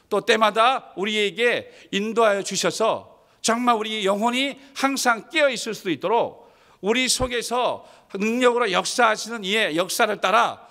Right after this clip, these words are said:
우리도 해야 할 일이 무엇이냐면 "나도 깨어 있으리라. 나도 정말 깨어 있으리라." 올 한 해는 더욱더 깨어 있어야 합니다. 어쩌면 이제까지 살아왔던 우리의 인생, 그 과거의 어떤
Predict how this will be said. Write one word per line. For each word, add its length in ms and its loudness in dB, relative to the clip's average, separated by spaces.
우리도 460 2
해야 300 2
할 180 -2
일이 200 -6
무엇이냐면 1000 -2
"나도 640 2
깨어 240 -2
있으리라. 800 -2
나도 460 4
정말 560 0
깨어 180 4
있으리라." 720 -2
올 140 6
한 140 0
해는 400 -2
더욱더 560 2
깨어 220 2
있어야 300 0
합니다. 380 -4
어쩌면 560 4
이제까지 560 0
살아왔던 680 0
우리의 720 2
인생, 480 2
그 360 0
과거의 380 2
어떤 540 -2